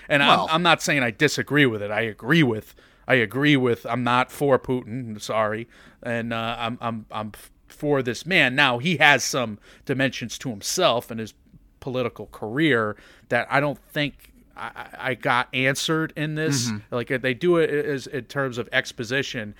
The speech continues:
Speaker 1: and his answer to the question was very sly in the fact that everybody questions me like this, so we'll, we'll watch something else. I've answered this a hundred times.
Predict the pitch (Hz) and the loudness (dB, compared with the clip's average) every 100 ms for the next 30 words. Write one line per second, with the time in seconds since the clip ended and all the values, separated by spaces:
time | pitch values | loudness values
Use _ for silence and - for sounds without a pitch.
0 | - - 131 120 120 - 160 185 185 151 | -20 -10 -6 -6 -6 0 2 2 0 0
1 | 135 - 156 147 - 117 107 127 120 113 | -2 0 2 2 0 -8 -6 -2 -2 -4
2 | - 139 127 110 104 107 - - - 120 | -4 2 2 2 0 -4 -12 -16 -8 -6
3 | 110 135 120 - 117 113 _ - 170 170 | -2 0 0 2 0 0 _ 4 6 6
4 | 147 131 - 139 - 117 127 104 98 - | 4 2 4 2 2 -6 -4 -4 -6 -8
5 | 95 87 - 110 127 120 - 120 131 120 | -12 -12 -12 -10 -10 -12 -16 -14 -14 -4
6 | 143 147 - 147 - 123 113 95 - - | 0 0 0 -4 -2 -2 -2 -4 -12 -10
7 | 107 - - 131 - 110 113 127 113 123 | -12 -12 -4 -4 -4 -10 -10 -8 -6 -6
8 | 110 - 113 101 95 - | -8 -6 -6 -6 -10 -18